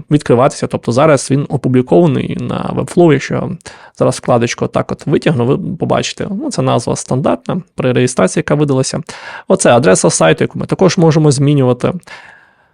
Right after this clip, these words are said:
Знову ж таки, ми це замовнику не показуємо, ми в себе на хостингу будемо це показувати. Далі покажу як. І тут наш сайт, звичайно ж, це не сайт, це просто блоки, які ми там розглядали. Але все ж таки,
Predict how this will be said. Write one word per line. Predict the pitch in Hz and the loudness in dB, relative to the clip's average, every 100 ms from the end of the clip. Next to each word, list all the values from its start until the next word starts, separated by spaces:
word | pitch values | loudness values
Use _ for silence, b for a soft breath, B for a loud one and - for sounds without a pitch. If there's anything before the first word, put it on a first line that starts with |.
| B - | B -2
Знову | 147 120 | 2 2
ж | - | 0
таки, | - | -2
ми | - | -2
це | - - 311 277 - | 0 0 -2 -8 -6
замовнику | 220 196 190 185 185 | 0 4 6 6 4
не | 180 | 2
показуємо, | 180 - 190 135 156 | 2 2 0 2 0
ми | |
в | |
себе | - 151 | 2 2
на | 156 | 2
хостингу | 135 151 139 120 | 4 2 2 -2
будемо | - 117 | -2 -2
це | - | -6
показувати. | - - - - - - 165 147 | -6 -4 -4 -4 -8 -10 -10 -4
Далі | 127 147 156 | 2 4 2
покажу | 156 143 135 139 | 2 0 2 2
як. | - - - | 0 -6 0
І | 339 | 2
тут | - - | 2 0
наш | 196 - | -2 0
сайт, | 170 190 - | 0 0 0
звичайно | 143 156 143 131 | 0 2 2 0
ж, | - | 2
це | |
не | 123 | 0
сайт, | 180 - | 2 0
це | - | 0
просто | - 127 - 117 | -2 -2 -2 -2
блоки, | 139 131 151 190 160 | 0 4 4 4 2
які | - - | 0 -2
ми | 135 | -2
там | 131 117 117 | -2 -4 -4
розглядали. | 127 123 139 120 123 127 - B B B | -2 2 2 2 0 -4 -8 B B B
Але | 160 | 0
все | 151 151 | 2 -2
ж | 147 | -8
таки, | - | -6